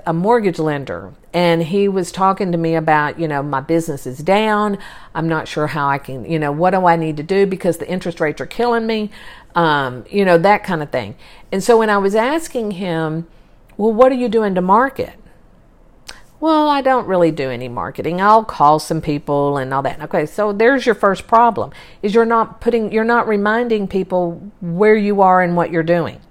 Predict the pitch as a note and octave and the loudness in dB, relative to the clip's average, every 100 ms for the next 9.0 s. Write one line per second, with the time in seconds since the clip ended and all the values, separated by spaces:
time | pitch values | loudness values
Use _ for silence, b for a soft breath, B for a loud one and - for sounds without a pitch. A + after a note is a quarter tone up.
0 | _ B B B B - C4 A#3+ G#3 A3 | _ B B B B 2 6 6 4 -4
1 | - G#3+ A3+ C4 C4+ C4+ - A3 G#3+ G3+ | 0 6 8 6 4 -4 -4 -2 -2 -2
2 | G#3 F#3 F#3 F3+ E3 F3 E3+ E3 D#3+ A#2+ | 0 2 0 -2 -4 -2 2 2 2 -8
3 | F#2+ D3+ E3+ F3 F3 D#3 D3 E3 F#3+ A#3 | -6 -4 -2 0 0 0 2 2 2 -2
4 | A3+ B3 - D#3+ D3+ F#3+ A#3 G#3+ E3 - | -4 -6 -2 -4 2 4 4 2 0 -2
5 | - A#3 A3 A3 G3+ G#3 - F#3 E3+ E3+ | 0 6 6 6 2 -4 -4 2 2 4
6 | E3 D3+ D#3+ F2+ - B B B G#3+ C4+ | 2 2 -6 -10 -14 B B B 0 0
7 | - D#4+ B3 A3+ F3 C#3 C#3+ - b - | 2 -2 0 2 4 2 0 -8 b -4
8 | D#3 D3+ F3 A3+ A3+ A3+ G#3+ A#3 A#3 A#3 | 2 6 6 6 0 0 0 -2 -4 -6